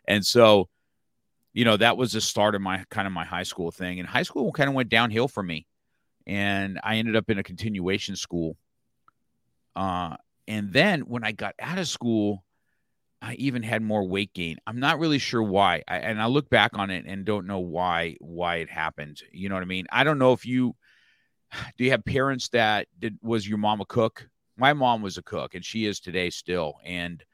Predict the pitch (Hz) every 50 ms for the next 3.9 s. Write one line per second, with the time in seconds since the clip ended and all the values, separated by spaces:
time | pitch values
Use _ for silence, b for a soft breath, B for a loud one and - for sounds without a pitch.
0 | _ _ _ _ _ _ _ _ _ _ _ _ - - 87 82 82 80 76 -
1 | - - - - _ _ _ _ _ _ _ _ _ _ _ _ _ _ _ _
2 | _ - - 101 104 107 123 123 101 90 78 78 - 113 110 110 117 110 104 92
3 | 85 78 85 85 87 _ - - 92 92 90 85 76 78 80 - -